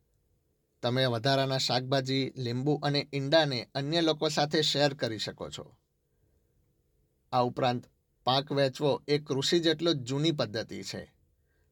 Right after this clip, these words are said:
પરંતુ હવે જે નવી વાત છે, એ, એ છે કે આપણે તેને શેર કરી શકીએ છીએ અને તે મોબાઈલ એપ્લિકેશન તથા વેબસાઇટ પર તેને શેર કરી શકાય છે. તમે ક્યાં અને કેવી રીતે પાક ઉગાડો છો,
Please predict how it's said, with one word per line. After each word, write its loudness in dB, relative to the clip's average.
પરંતુ 2
હવે 2
જે 2
નવી 2
વાત 4
છે, 0
એ, 0
એ 4
છે 0
કે -2
આપણે 0
તેને -2
શેર 0
કરી -2
શકીએ -6
છીએ -10
અને 0
તે 2
મોબાઈલ 0
એપ્લિકેશન 0
તથા 2
વેબસાઇટ 0
પર 4
તેને 0
શેર 2
કરી 0
શકાય -2
છે. -12
તમે 2
ક્યાં 0
અને -2
કેવી 2
રીતે 2
પાક 2
ઉગાડો 2
છો, -2